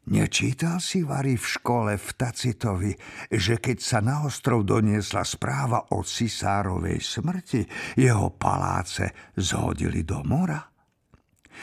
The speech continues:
Chcel som skočiť z toho strmého útesu do mora a pod vodou hľadať svoje stĺpy. Hmm, <laughs> nemusíš sa tak ponáhľať,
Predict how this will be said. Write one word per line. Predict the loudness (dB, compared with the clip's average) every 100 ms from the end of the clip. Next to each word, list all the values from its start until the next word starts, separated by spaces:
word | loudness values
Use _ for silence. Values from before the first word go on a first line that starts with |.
| -18 -20 _ _
Chcel | -6 -2 0
som | 2 6 6
skočiť | 4 2 0 0 -4
z | -4 -2
toho | 0 2
strmého | 0 0 0 4 4 4 2 4
útesu | 4 4 2 2
do | 2 4
mora | 4 4 2 -2 -6 2
a | 4
pod | 6 4 6
vodou | 4 6 4 4
hľadať | 4 2 0 -2
svoje | 0 2 2 0
stĺpy. | -2 -2 -2 -2 -8 -12 -14 -12 -2
Hmm, | 2 4 4 4 4 2 0 -4 -2 0
<laughs> | 2 6 6 6
nemusíš | 4 4 2 0 -2 -2 -2 -4
sa | -2
tak | -2 -4 -2
ponáhľať, | -2 0 0 -2 -4 -4 -6 -6 -8 -12